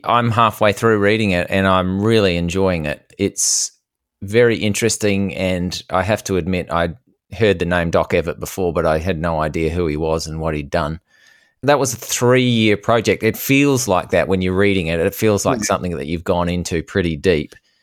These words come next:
Speaker 1: What's, what am I gonna find at the end of that book? I'm halfway through. I'm right into it. I, I'm, I'm in a world, you know, that world of the thirties, it was very, uh, tumultuous, you know. There was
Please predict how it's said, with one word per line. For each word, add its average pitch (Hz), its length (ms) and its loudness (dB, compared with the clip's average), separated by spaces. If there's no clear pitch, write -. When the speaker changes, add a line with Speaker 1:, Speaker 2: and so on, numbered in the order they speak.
Speaker 1:
What's, - 680 -2
what 131 320 0
am 151 100 0
I 139 120 2
gonna 123 240 0
find 110 420 2
at 101 100 2
the 98 160 2
end 101 140 0
of 90 60 0
that 90 160 2
book? 92 160 0
I'm 87 100 0
halfway 104 500 0
through. 92 600 2
I'm 90 180 2
right 104 240 4
into 90 360 0
it. - 140 -2
I, 87 220 2
I'm, 98 220 2
I'm 104 140 2
in 117 100 2
a 113 80 4
world, 98 640 4
you 113 100 -2
know, 104 140 4
that 131 260 0
world 113 400 6
of 85 140 0
the 87 120 -4
thirties, 110 840 0
it 110 160 -4
was 127 180 2
very, 123 1000 2
uh, 87 320 -2
tumultuous, - 880 -4
you 85 80 -4
know. 85 320 -4
There 95 180 2
was 92 400 -2